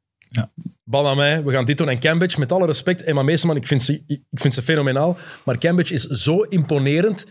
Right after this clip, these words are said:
Speaker 2: je kan die één tegen één niet stoppen.
Speaker 1: Ja, die is twee meter en drie ook,
Speaker 2: Dat is
Speaker 1: hè,
Speaker 2: niet
Speaker 1: voor alle
Speaker 2: normaal, hè?
Speaker 1: duidelijkheid. Ja.
Speaker 2: En die is technisch
Speaker 1: Ja.
Speaker 2: ook nog eens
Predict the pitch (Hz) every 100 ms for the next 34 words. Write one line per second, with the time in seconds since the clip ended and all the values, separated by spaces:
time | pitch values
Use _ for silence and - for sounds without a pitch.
0 | - - 123 131 220 185 170 175 170 160
1 | 151 160 160 143 143 - 175 110 90 _
2 | 127 127 131 131 - 147 147 135 123 113
3 | 127 135 123 - 123 127 139 214 180 131
4 | 180 131 190 208 - 135 - 170 156 165
5 | - 254 247 190 120 240 220 165 -